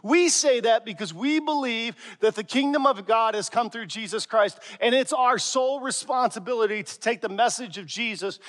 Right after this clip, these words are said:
here, there, and everywhere. And he does it through churches like Pathways. Amen?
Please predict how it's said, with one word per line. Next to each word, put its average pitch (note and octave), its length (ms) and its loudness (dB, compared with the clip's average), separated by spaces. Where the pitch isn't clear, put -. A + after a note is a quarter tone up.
here, C4 400 0
there, A#3 480 0
and G3+ 240 0
everywhere. F#3+ 560 2
And A3 140 2
he A3+ 80 -2
does A3 380 0
it C4+ 120 -8
through A#3 180 -10
churches A#3 500 -2
like G3+ 160 0
Pathways. C3+ 600 -6
Amen? F#3+ 400 2